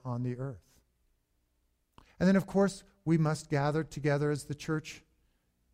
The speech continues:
has always done for the past two thousand years on the first day of the week. Gather together as the church to worship God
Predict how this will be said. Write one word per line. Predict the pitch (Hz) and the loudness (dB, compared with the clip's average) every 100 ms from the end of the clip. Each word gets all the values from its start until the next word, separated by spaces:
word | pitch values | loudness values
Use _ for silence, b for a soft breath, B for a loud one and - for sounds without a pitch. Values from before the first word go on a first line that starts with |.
| - _ | -20 _
has | 135 - - | -6 -6 -4
always | 139 180 147 | -2 -2 -2
done | 131 123 | -2 -4
for | - | -4
the | 127 | -8
past | - 127 127 - | -2 -2 -4 -8
two | 135 | -10
thousand | 123 123 123 120 117 | -2 -2 -2 -2 -4
years | 113 127 | -4 -4
on | 123 | -6
the | 117 | -6
first | - 143 131 | -4 -6 -4
day | 143 135 | 0 0
of | 123 | 0
the | 135 | -4
week. | 165 165 - _ _ _ _ _ _ _ _ _ | -4 -6 -12 _ _ _ _ _ _ _ _ _
Gather | 135 131 131 | -2 -2 -4
together | - 123 135 131 127 - | -8 -2 0 0 -4 -6
as | 131 123 123 - | -6 -4 -6 -8
the | 127 | -8
church | 120 - 143 127 - - _ _ | -8 -6 -6 -6 -10 -20 _ _
to | - | -10
worship | 123 131 - 139 | -4 -4 -4 -8
God | - 127 123 | -6 -4 -4